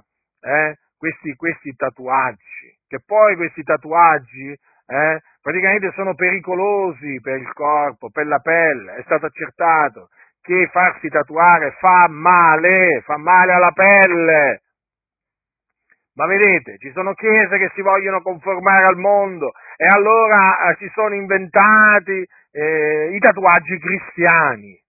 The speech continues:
Eh? C'è chi si fa tatuare la croce, eh, c'è chi si fa tatuare, eh, un'immagine di Gesù, c'è chi si fa tatuare un versetto della Bibbia,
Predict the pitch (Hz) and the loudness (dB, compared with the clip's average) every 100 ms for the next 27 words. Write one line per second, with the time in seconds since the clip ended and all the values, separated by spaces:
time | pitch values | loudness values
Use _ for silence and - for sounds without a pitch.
0 | _ - 147 185 - _ - 196 190 170 | _ -4 0 0 -4 _ -2 -2 -2 -10
1 | 175 185 190 180 170 170 170 175 175 170 | -6 2 4 4 4 0 2 4 6 4
2 | 165 160 165 - 180 226 226 196 208 208 | 2 4 2 0 -2 0 0 -2 -2 -2
3 | 202 _ _ - 151 165 196 175 156 160 | -4 _ _ -6 -4 -2 -2 -4 -6 -4
4 | 175 170 165 151 160 175 180 175 170 160 | 0 0 0 -4 2 4 6 4 2 0
5 | 143 _ _ 151 160 165 160 156 156 156 | -2 _ _ -6 -2 0 0 0 -2 -2
6 | 156 156 165 175 185 139 165 170 165 147 | -4 -8 -2 0 0 -2 -10 -10 -12 -12
7 | 165 135 185 220 214 - _ - 190 175 | -12 -10 -10 -8 -10 -14 _ -2 -2 -2
8 | 160 170 180 165 165 160 156 165 180 170 | -8 -4 0 2 0 -4 0 4 6 4
9 | 160 156 160 - 180 175 160 160 156 151 | -2 -4 -6 -2 -4 -2 -4 -2 -2 -4
10 | 214 226 185 190 | -8 -8 -2 0